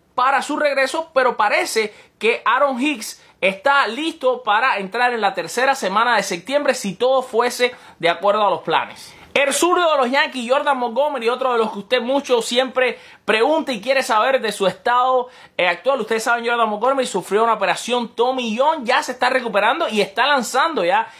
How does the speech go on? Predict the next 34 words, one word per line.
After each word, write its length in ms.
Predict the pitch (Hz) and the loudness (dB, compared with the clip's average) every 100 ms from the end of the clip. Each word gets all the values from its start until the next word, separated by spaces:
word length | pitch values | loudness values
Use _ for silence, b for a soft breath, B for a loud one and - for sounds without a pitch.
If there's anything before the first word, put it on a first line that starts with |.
| B B | B B
en 180 | 214 240 | -2 0
las 160 | 190 | 0
ligas 320 | 196 247 262 | -2 -2 0
menores. 640 | 220 185 240 311 302 - B B B | 0 0 2 2 0 -2 B B B
Eh, 180 | 190 180 | 0 2
ha 140 | 220 | 0
perdido 380 | 247 220 247 262 | 0 -4 -2 -2
ciento 340 | 233 226 220 | 0 0 0
treinta 240 | 202 185 175 | -2 -4 -4
y 40 | |
seis 200 | 185 208 | -2 0
juegos 300 | 208 214 220 | 2 2 2
esta 180 | 214 208 | 0 -2
temporada 480 | 185 170 160 202 220 | -2 0 2 2 2
Montgomery, 640 | 185 175 285 330 349 349 B B B | -2 0 0 0 -2 -4 B B B
eh, 680 | 160 180 180 180 180 175 - | 0 2 4 4 2 0 -4
que 280 | - 202 196 | -2 0 0
ya, 420 | 175 233 339 269 - | 0 2 2 -2 -8
el, 260 | 160 165 147 | -6 -6 -4
como 180 | 165 | -2
les 80 | 160 | -2
decía, 240 | 165 262 269 | -2 -2 -2
ha 60 | |
tenido 260 | 214 247 226 | -2 -2 -2
dos 220 | 180 277 | 0 0
salidas, 500 | 302 254 269 269 220 185 | 0 0 0 0 0 -2
el, 260 | 180 156 | -4 -2
dos 160 | 196 254 | -2 0
salidas 340 | 247 247 233 | 0 0 0
en 100 | 196 | 0
ligas 220 | 196 254 | 0 0
menores 400 | 233 220 220 214 - B B | 0 0 2 2 -2 B B
y 300 | - 320 349 339 - | -2 0 0 -2 -4
parece 580 | 160 160 285 202 196 180 | -2 0 0 0 -4 -6